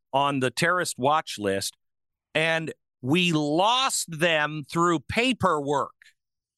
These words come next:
What do you mean we lost them through paper? How is that even possible?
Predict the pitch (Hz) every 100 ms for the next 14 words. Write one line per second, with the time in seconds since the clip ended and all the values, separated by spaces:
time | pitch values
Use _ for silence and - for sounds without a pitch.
0 | _ _ _ - 285 277 294 254 196 160
1 | 127 120 139 151 131 - 135 143 131 110
2 | 131 127 - 135 127 120 - _ _ 240
3 | 285 285 - 262 277 240 247 - - -
4 | 262 254 - 147 107 92